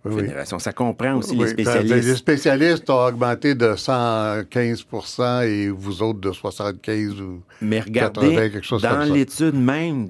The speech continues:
Speaker 2: de, de monsieur
Speaker 1: Oui.
Speaker 2: Contra-, Constantopoulos, si vous regardez l'étude,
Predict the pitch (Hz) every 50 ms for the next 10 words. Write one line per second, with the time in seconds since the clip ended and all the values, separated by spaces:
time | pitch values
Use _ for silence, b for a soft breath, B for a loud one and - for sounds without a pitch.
0 | 80 - - - 104 107 101 98 85 101 104 98 98 80 - - 82 95 90 85
1 | 82 82 82 92 98 95 101 101 104 113 107 92 101 95 90 - _ - 110 101
2 | 113 104 98 101 98 - 98 92 101 127 139 - - B B B B B B B
3 | B B _ _ _ _ - _ _ _ - 107 - - - 156 143 143 117 101
4 | 113 139 156 143 151 135 123 117 143 147 127 110 98 - - - 185 190 151 101